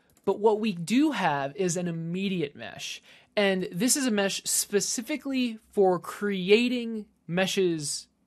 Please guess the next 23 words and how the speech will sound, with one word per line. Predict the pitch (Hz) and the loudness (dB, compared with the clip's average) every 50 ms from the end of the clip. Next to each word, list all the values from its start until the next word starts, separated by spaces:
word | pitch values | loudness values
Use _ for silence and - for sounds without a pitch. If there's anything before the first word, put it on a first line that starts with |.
| _ _ _ - | _ _ _ -4
programmatically. | - 190 185 156 165 151 156 151 123 117 - - - - - _ _ _ _ | 0 0 0 0 -2 -4 -4 -4 -4 -6 -10 -16 -20 -20 -20 _ _ _ _
And | - 143 139 | -14 -10 -8
that's | 139 139 127 - 147 | -6 -6 -6 -6 -8
exactly | 143 131 127 110 107 - - 135 | -6 -4 -4 -4 -4 -6 -8 -10
what | 143 - | -10 -8
we | 135 135 | -8 -6
want | 135 131 131 139 156 | -6 -6 -6 -4 -4
to | 180 | -4
do. | 175 143 - - _ - | -4 -6 -6 -2 _ 6
Our | 220 220 214 | 6 8 6
line | 208 202 202 202 220 262 294 302 285 - | 6 4 4 2 4 2 2 0 0 0
function | - 175 165 147 - 151 139 156 190 - _ _ - | 0 -2 -4 -4 -6 -10 -10 -12 -14 -18 _ _ -8
takes | - 214 196 - - | -4 -4 -4 -4 -6
in | 180 165 | -8 -8
two | 151 - - 262 262 262 | -8 -6 -4 -4 -2 0
vectors | 240 175 170 175 180 175 214 233 - - _ _ _ _ - - _ _ - | 0 -2 -2 -4 -8 -12 -12 -14 -18 -20 _ _ _ _ -20 -20 _ _ -2
and | 202 190 190 | -2 -2 -2
an | 180 - | -2 -2
optional | 180 180 196 - - - 214 190 170 156 | 0 0 0 0 -2 -4 -4 -4 -4 -6
color. | 147 - 165 151 - - - - - _ _ - | -6 -4 -4 -4 -4 -8 -14 -20 -20 _ _ -12
The | 175 165 196 190 | -8 -6 -6 -4
two | 175 - 254 254 | 0 4 4 6
vectors | 226 220 208 214 202 190 185 | 6 6 4 4 2 0 0